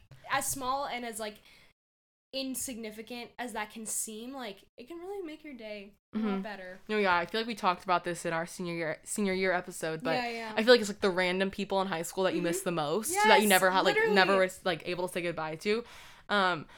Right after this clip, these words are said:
Speaker 2: but, like, for me, it's, like, I'll take a drive and, like, just, like, seeing other people, like, it just, like, makes me feel more connected, or, like,
Speaker 1: Mm-hmm.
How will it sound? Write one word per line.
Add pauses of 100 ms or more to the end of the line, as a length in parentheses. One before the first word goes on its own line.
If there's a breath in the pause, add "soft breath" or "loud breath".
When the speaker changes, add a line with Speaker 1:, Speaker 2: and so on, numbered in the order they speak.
(120 loud breath)
Speaker 2:
but,
like,
for
me,
it's,
like, (100)
I'll
take
a
drive
and,
like,
just,
like,
seeing
other
people,
like, (100)
it
just,
like,
makes
me
feel
more
connected,
or,
like,
Speaker 1:
Mm-hmm.